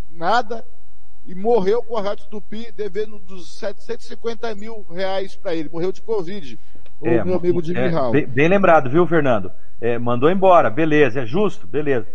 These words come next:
Speaker 2: paga.
Speaker 1: É.
Speaker 2: Também é
Speaker 1: Paga.
Speaker 2: justo.
Speaker 1: Agora,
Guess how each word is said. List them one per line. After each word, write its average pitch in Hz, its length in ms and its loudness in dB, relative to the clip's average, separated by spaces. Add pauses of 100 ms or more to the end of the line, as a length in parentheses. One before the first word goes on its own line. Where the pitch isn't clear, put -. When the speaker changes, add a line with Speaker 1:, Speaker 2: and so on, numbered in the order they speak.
(120)
Speaker 2:
paga. 143 280 4
Speaker 1:
É. 120 160 -2 (640)
Speaker 2:
Também 135 200 -2
é 160 40 0
Speaker 1:
Paga. 165 340 0
Speaker 2:
justo. - 60 -2 (640)
Speaker 1:
Agora, 185 800 -2